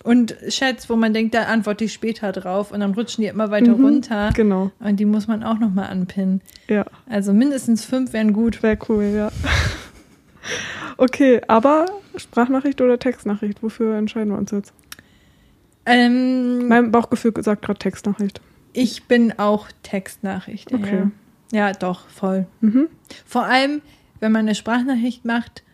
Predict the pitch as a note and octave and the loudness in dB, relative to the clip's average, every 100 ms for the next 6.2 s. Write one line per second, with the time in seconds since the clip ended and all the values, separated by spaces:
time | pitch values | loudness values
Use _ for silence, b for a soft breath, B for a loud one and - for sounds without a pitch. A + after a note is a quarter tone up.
0 | - A3+ A3+ B3 A3 A3 A#3 A3 A#3+ A3 | -2 0 2 0 0 0 2 2 2 2
1 | G#3+ A3 G#3 G#3 G3 G3 G#3 G#3 F#3 - | 0 0 0 0 -2 2 2 2 0 -4
2 | F3+ E3+ E3+ - - F#3+ F#3+ F3+ - G3+ | -6 -6 -8 -10 -10 -6 -4 -6 -2 0
3 | G3+ - F#3+ F3+ F3+ - b b b - | 0 0 -8 -8 -10 -14 b b b -6
4 | G3 G3 F#3 - - F#3+ F#3+ F#3 F#3 F#3+ | 0 0 -2 -6 -12 -6 -4 -4 -4 -4
5 | F#3+ G#3+ F#3+ G3 G3 G3+ G3+ G3 G3 B3 | -6 -8 -6 -2 -2 -2 -2 0 2 2
6 | A#3 | 4